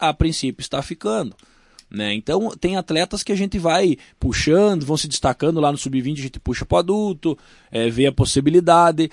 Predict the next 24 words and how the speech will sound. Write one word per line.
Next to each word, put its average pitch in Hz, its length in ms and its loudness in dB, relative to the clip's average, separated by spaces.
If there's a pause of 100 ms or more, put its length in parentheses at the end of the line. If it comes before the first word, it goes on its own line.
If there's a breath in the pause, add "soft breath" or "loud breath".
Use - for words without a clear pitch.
(160 loud breath)
Nós 139 180 0
tínhamos 143 280 -2
o 143 60 0
David, 135 380 2
o 131 40 2
pivô, 135 340 4
que - 80 -4
tava 135 240 4
no 135 80 0
passado, 127 400 2
infelizmente 131 560 -4
foi 120 120 -6
por - 80 -8
causa 120 200 -2
do 113 100 -10
trabalho, 120 640 0
que - 120 -12
ele 107 100 -4
optou 117 340 -2
por 110 220 -4
não 117 220 -4
ficar 110 320 -10
no 117 80 -6
adulto, 113 400 -6